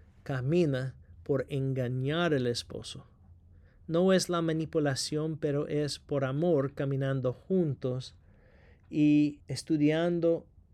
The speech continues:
la información que tiene, orando, buscando la voluntad del Señor, decidiendo cómo deben caminar. En otras palabras,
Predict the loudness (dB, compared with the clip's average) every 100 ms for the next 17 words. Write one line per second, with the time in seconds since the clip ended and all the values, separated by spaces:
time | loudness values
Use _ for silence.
0 | -6 -2 -2 -2 -4 -2 -2 -2 -4 -4
1 | -4 -6 -4 -4 -2 -4 -6 -12 -12 -2
2 | 2 4 2 0 2 0 0 -4 -4 -4
3 | -2 0 0 0 -2 -2 -4 -4 -4 -6
4 | -6 -4 -2 -2 -4 -10 -20 -20 -20 -14
5 | -8 -4 0 0 2 0 -2 -2 0 0
6 | 0 -2 -6 -16 _ -4 0 0 -2 -4
7 | -6 -4 -6 -8 -12 -16 -4 2 4 4
8 | 0 2 2 4 2 0 -4